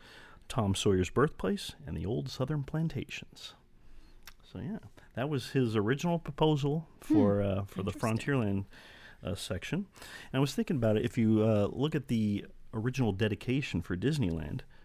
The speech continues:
Speaker 1: Frontierland is actually represented in the ideals, the dreams, and the hard facts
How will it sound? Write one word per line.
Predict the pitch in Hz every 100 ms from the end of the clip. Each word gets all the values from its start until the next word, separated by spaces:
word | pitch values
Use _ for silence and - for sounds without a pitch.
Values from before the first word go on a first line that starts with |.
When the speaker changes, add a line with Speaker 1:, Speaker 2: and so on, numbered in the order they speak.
| -
Speaker 1:
Frontierland | - 139 135 156 160 101 92
is | 92 95
actually | 95 - 98
represented | 107 135 101 92 92 82 107 113
in | 107 98 90 - - -
the | 90
ideals, | 87 87 117 175 196 185 -
the | 98
dreams, | 101 127 143 -
and | 73
the |
hard | - - 151 123
facts | - 107 - - -